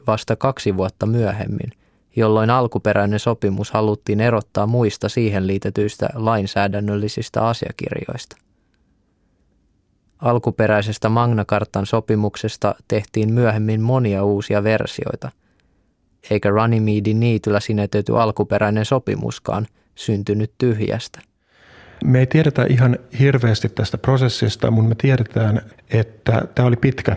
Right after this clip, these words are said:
Speaker 2: tai tätä, tästä neuvoteltiin täs-, tästä sopimuksesta pitkään, viikkoja, kenties kuukausia. On säilynyt, löytyy itse asiassa tuhat yhdeksänsataa-luvulla Pariisin, äh, kansalliskirjastosta tällainen, tota, Magna Cartan, vois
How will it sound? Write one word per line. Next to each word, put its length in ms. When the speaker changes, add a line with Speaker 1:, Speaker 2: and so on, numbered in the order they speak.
Speaker 2:
tai 120
tätä, 340
tästä 240
neuvoteltiin 500
täs-, 260
tästä 200
sopimuksesta 600
pitkään, 540
viikkoja, 440
kenties 360
kuukausia. 760
On 120
säilynyt, 560
löytyy 280
itse 80
asiassa 160
tuhat 200
yhdeksänsataa-luvulla 840
Pariisin, 460
äh, 280
kansalliskirjastosta 1000
tällainen, 440
tota, 540
Magna 280
Cartan, 580
vois 340